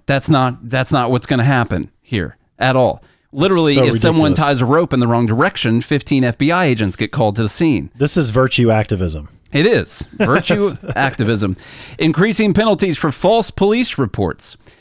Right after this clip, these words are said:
Speaker 1: The bill would impose harsher penalties on officers who falsify police reports. So this is for officers, not for people. It would add it. Well, officers are people, but I mean, citi-,
Speaker 2: <laughs>
Speaker 1: the citi-, the citizenry.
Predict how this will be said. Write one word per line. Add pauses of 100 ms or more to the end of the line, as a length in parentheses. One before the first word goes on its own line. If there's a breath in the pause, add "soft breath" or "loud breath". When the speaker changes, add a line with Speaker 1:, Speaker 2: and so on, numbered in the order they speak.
(140 soft breath)
Speaker 1:
The
bill
would
impose
harsher
penalties (240 loud breath)
on
officers
who
falsify
police
reports. (260)
So
this
is
for
officers,
not
for
people. (400 soft breath)
It
would
add
it.
Well, (260 soft breath)
officers
are
people, (100)
but
I
mean, (160)
citi-,
Speaker 2:
<laughs>
Speaker 1:
the
citi-,
the
citizenry.